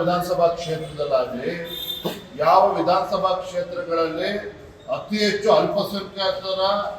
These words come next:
ಅಲ್ಪಸಂಖ್ಯಾತ ಮತದಾರ ಇರ್ತಕ್ಕಂಥ ವಿಧಾನಸಭಾ ಕ್ಷೇತ್ರದಲ್ಲಿ ಎಷ್ಟು ನಕಲಿ ಮತದಾರ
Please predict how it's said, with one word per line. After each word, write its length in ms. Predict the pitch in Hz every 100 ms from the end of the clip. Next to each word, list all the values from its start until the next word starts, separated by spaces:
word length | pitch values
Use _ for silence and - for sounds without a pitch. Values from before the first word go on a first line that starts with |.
| - - 165 160
ಅಲ್ಪಸಂಖ್ಯಾತ 720 | 156 160 - 202 - 196 185 185 160
ಮತದಾರ 300 | 160 190 190
ಇರ್ತಕ್ಕಂಥ 480 | - - - 180 185 160
ವಿಧಾನಸಭಾ 460 | 165 175 170 175
ಕ್ಷೇತ್ರದಲ್ಲಿ 640 | - 165 160 143 147 131 - - - - - - - - - - - - - - - - 175
ಎಷ್ಟು 240 | - - 220
ನಕಲಿ 380 | 196 - 214 208
ಮತದಾರ 380 | 185 208 202